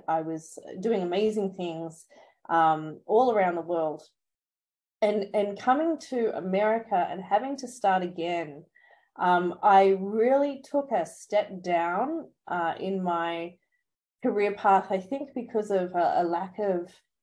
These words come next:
belief or confidence in myself. And I, I should not have done that. Um, I took a job, I needed to, I needed to work, obviously.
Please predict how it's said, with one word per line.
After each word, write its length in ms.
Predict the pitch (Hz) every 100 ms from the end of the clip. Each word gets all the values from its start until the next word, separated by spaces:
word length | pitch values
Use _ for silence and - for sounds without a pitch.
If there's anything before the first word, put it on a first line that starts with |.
| _ _ _ -
belief 400 | 190 185 233 285
or 120 | 202
confidence 580 | 190 185 185 214 214 214
in 100 | 202
myself. 680 | 190 160 - 156 202 349 - -
And 140 | 196 196
I, 240 | 170 185
I 40 |
should 260 | 180 - 247
not 240 | 214 226
have 180 | 220 196
done 260 | 175 151 170
that. 240 | 143 127 - _ _ _ -
Um, 180 | 190 190
I 160 | 196
took 280 | 214 - 339
a 40 | 269
job, 280 | 214 196 190
I 80 |
needed 280 | 196 220 269
to, 260 | 277 165 -
I 60 | 170
needed 260 | 180 190 185
to 100 | 147
work, 280 | 147 165 165
obviously. 600 | 147 151 151 143 147